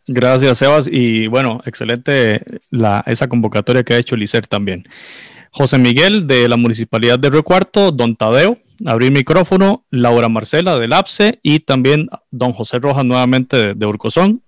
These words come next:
El tema es reforma del Estado, y la siguiente es la pregunta. Se habla desde varios actores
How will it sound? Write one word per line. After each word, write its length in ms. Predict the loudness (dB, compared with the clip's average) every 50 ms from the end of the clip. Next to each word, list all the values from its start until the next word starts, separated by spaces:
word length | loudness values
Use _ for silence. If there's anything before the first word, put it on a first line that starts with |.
| _
El 200 | -6 -6 -6 -4
tema 340 | -4 -4 -2 0 2 2 2
es 240 | 0 0 -2 -8 -16 _ -20 -20 -20 -20 _ _ _ -12
reforma 560 | -6 -2 -2 0 0 2 0 2 2 2 2
del 120 | 2 2
Estado, 480 | 0 -2 -2 0 0 0 0 0 -4 -8 _ _
y 180 | -4 0 0 2
la 120 | 2 0
siguiente 380 | -2 -2 -2 -2 -2 0 0 0
es 40 | 0
la 140 | 0 0 0
pregunta. 540 | 0 2 2 2 2 2 0 -4 -6 -6 _ _ _ -12
Se 240 | -8 -4 0 0 2
habla 360 | 2 2 4 4 4 2 2 0
desde 480 | -2 0 2 2 2 2 2 2 2
varios 560 | 2 2 2 2 2 0 0 -2 -4 -10 -12 -6 -4
actores 720 | -4 -4 -2 0 2 2 4 2 0 -2 -4 -14 -16 -18